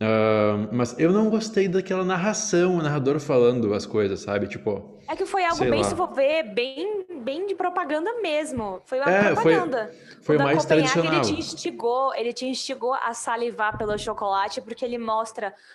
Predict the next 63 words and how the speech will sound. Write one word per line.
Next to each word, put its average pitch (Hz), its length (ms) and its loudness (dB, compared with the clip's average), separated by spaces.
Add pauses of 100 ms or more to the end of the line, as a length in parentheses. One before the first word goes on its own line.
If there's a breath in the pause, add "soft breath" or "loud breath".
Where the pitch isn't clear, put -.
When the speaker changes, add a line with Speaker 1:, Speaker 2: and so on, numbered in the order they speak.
(100)
Speaker 2:
a 208 180 0
linha 214 260 -6
de 220 140 -8
produção 220 760 -6
do 208 140 -8
ovo 196 340 -4
de - 100 -8
Speaker 1:
Isso. 165 100 0
Speaker 2:
colher. 185 440 0 (380 loud breath)
Speaker 1:
É - 60 0
que 147 220 -2
o 135 80 2
da 151 100 4
Copenhagen 131 460 -2
foi 135 180 -2
um 127 40 0
pouquinho 127 280 -4
mais 127 320 -2
artesanal, 120 960 2
de 107 120 -2
certa 110 260 -4
forma, 110 380 0
na 113 100 0
questão 123 260 -2
de 120 120 -2
mostrar 123 520 2
as 123 140 0
coisas. 123 420 2
E 110 40 -2
o 110 40 -2
da 110 300 4
Cacau 113 300 -4
Show 117 180 -4
foi 127 160 -4
mais, 117 420 -4
tipo, 135 360 -2 (280 loud breath)
a 110 120 -6
gente 120 180 -4
sabe 117 180 0
que 117 80 -8
isso 113 120 -10
funciona, 113 440 -4
então 120 200 -6
não, 113 60 -2
não 113 180 -6
tem 117 120 -4
por 110 120 -8
que 120 120 -4
mudar, 117 340 -2
não 101 100 -6
tem 107 100 -10
por 95 80 -14
que - 80 -12
reinventar 107 400 -6
a - 20 -8
roda 101 200 -6
pra 110 100 -10
um 101 60 -10
comercial, 101 560 -6
pra 104 160 -8
vender 98 240 -6
ovo, 92 260 -6
sabe? - 260 -16